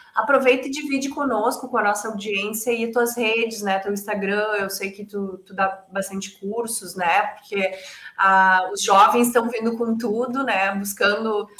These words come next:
trabalho nesse, ah, nesse mercado que tá cresci-, em crescimento, tu comentaste bem, então se puder re-, compartilhar aí onde é, ou como te achar.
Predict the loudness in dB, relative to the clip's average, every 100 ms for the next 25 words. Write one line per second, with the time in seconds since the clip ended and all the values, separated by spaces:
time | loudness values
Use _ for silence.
0 | -20 -12 2 4 8 8 6 2 -4 -6
1 | -10 -8 -8 -6 -6 -6 -8 -6 -6 -4
2 | -4 -2 0 -2 -2 -4 -6 -4 -2 0
3 | 4 4 4 0 -6 -14 -16 _ _ -2
4 | -2 -4 -8 -10 -6 -6 -6 -6 -4 -4
5 | -6 -12 -12 -10 -8 -6 -8 -8 -6 -6
6 | -6 -6 -6 -6 -6 0 2 2 -4 -10
7 | -10 -6 -4 0 0 0 0 2 2 0
8 | -6 -2 0 0 -2 -2 -2 -2 -2 -2
9 | -2 -4 -6